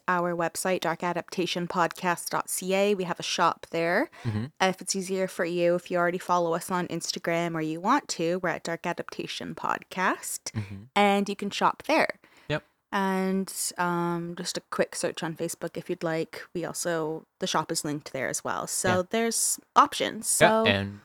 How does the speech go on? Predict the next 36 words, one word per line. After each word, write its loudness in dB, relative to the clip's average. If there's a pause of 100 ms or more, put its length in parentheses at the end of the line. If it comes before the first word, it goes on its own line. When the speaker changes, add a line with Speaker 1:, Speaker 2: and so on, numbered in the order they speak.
(260)
Speaker 2:
speaking 4
of 6
options, 4
it's -8
all 8
free 8
shipping. 8
So 6
Speaker 1:
free 8
shipping, 6
no 8
tax. 0
Speaker 2:
No 4
tax. 6
Speaker 1:
Solid 8
fee. 0
Go 6
check 2
it 2
out. 2
Get 2
yourself -2
a -4
patch. -2
It's -8 (340)
beautiful. 2
Represent 0
your -4
girl. 6
Represent -2
your 0
boy. 4 (120)
Speaker 2:
Yep. 2 (1080)
Speaker 1:
Love 0
you. -2
Thank -6